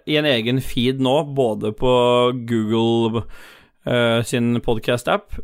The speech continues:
på Spotify og på Apple sin, eh, podcast-app. Og de er s-, dekker såpass bredt, og da skal du kunne finne Rage Quit i de andre valgfrie podcast-appene. Hvis ikke, så føler jeg at du, alle må da sende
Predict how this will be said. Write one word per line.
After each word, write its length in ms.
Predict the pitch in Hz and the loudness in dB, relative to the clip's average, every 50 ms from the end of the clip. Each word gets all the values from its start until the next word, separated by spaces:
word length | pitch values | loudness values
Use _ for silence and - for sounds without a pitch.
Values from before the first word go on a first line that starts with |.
| - - - 139 139 | -10 -12 -14 -12 -6
på 200 | - - 123 123 | -2 -2 0 0
Spotify 640 | - - - - 107 - - 110 - 135 147 165 180 - - - | -2 -4 -8 -8 -8 -6 -6 -4 -2 0 0 0 -2 -4 -8 -4
og 280 | - 120 120 123 127 - | -2 0 0 0 0 -2
på 240 | - 143 135 131 - - | -2 0 0 0 0 -2
Apple 340 | 104 - - - 113 113 113 | -6 -6 -6 -6 -4 -4 -4
sin, 420 | - 117 113 113 113 110 113 113 | -4 -4 -2 -2 0 0 0 0
eh, 140 | 113 113 110 | 0 -2 -2
podcast-app. 760 | 107 - 117 101 - - 120 120 113 - 135 123 - - - - - - - - - - | -2 -2 -4 -4 -2 -2 -4 -4 -2 -2 -2 -4 -4 -4 -6 -4 -4 -4 -4 -8 -8 -4
Og 140 | - 127 127 | -2 -2 0
de 340 | 123 127 123 127 127 131 131 | 0 0 2 2 4 4 4
er 220 | 131 127 123 123 | 4 4 2 2
s-, 100 | 123 - | 0 -2
dekker 480 | - 135 135 127 - 135 - - 120 113 | -6 -6 -6 -6 -6 -8 -8 -6 -6 -4
såpass 220 | 120 113 120 117 113 | -2 -2 -2 -2 -2
bredt, 220 | 120 123 120 - | -2 -4 -2 -2
og 80 | 131 120 | -4 -2
da 80 | 123 120 | -2 -2
skal 220 | - - - 117 | -2 -2 -4 -4
du 80 | 110 110 | -2 -2
kunne 160 | 110 123 127 123 | -2 -2 -2 -2
finne 320 | - 147 127 110 107 107 107 110 113 113 113 117 117 | -2 -2 -2 -2 -2 -2 -2 0 0 2 2 2 0
Rage 260 | 113 110 104 - - | 0 -2 -2 -4 -6
Quit 340 | - 170 196 202 - - - - - - - _ - | -4 -4 -4 -4 -6 -14 -20 -20 -20 -20 -20 _ -10
i 160 | - - 135 131 | -4 -2 -2 0
de 140 | 127 135 | 2 2
andre 580 | 139 131 120 110 107 110 110 110 110 110 110 113 | 2 2 0 0 0 0 0 2 2 2 2 2
valgfrie 560 | 113 113 110 107 104 - - 107 110 110 113 | 2 0 0 -2 -4 -4 -4 -4 -2 -2 -2
podcast-appene. 680 | 107 120 107 110 - 113 113 - 113 107 - - 127 | -2 -4 -6 -4 -4 -6 -6 -4 -6 -6 -4 -2 -2
Hvis 160 | 135 135 135 156 | 0 0 0 -2
ikke, 320 | 147 139 - - 165 196 185 | -6 -8 -4 -2 -2 -2 -2
så 380 | - 170 156 147 151 156 - 139 | -2 -2 -2 0 0 -2 -2 -2
føler 240 | - 143 127 120 120 | -2 -2 -2 -2 -2
jeg 20 | |
at 80 | 110 113 | -2 -2
du, 220 | 127 127 127 123 | -2 0 0 0
alle 280 | - - 135 117 107 110 | 0 0 0 0 0 -2
må 140 | 113 123 127 117 | -2 -2 0 0
da 120 | 117 117 | 0 -2
sende 520 | - - 143 127 110 107 107 110 113 110 | 0 -2 -2 -2 -2 -2 0 0 -2 -2